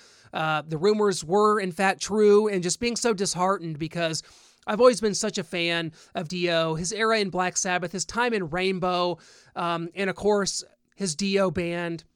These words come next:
Holy Diver is, quite frankly, one of my favorite metal albums of all time, and I had just seen Dio live with Heaven and Hell the summer previous to that, so it was all, you know, a very, you know, disheartening time, and here we are to think ten years later, man.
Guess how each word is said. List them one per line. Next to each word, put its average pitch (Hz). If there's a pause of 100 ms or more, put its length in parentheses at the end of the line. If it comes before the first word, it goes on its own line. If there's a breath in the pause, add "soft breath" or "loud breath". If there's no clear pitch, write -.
(180)
Holy 285
Diver 208
is, 180
quite 220
frankly, 202
one 190
of 185
my 175
favorite 196
metal 185
albums 180
of 151
all 160
time, 190 (320 loud breath)
and 175 (540)
I 202
had 214
just 214
seen 233
Dio 208
live 185
with 175
Heaven 202
and 170
Hell 185 (280 loud breath)
the 185
summer 233
previous 233
to 185
that, 147
so 180 (340 loud breath)
it 196
was 196
all, 262
you 208
know, 208
a 185
very, 226
you 202
know, 180
disheartening 196
time, 190
and 180
here 208
we 220
are 202
to -
think 202
ten 226
years 202
later, 175
man. 165